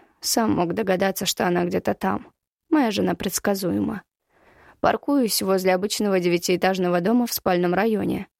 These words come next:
Осматриваю окна, пытаясь вычислить её окно.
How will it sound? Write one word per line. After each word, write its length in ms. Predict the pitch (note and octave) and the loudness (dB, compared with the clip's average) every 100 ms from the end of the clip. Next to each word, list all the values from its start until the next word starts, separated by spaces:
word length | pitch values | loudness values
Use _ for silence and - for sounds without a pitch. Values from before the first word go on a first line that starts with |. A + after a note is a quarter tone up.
| _ _ _ | _ _ _
Осматриваю 760 | - - G#3 G3+ F#3+ F3+ F3 | -2 0 0 0 0 2 2
окна, 280 | G3+ - A3+ | 0 0 -2
пытаясь 480 | A3+ - F#3 G3+ - | -2 0 0 0 -2
вычислить 500 | F3 E3+ - E3+ - | -4 -4 -2 -2 0
её 280 | F#3 F3+ E3+ | 2 2 2
окно. 440 | E3+ - G3 F3 | 0 -2 -2 -4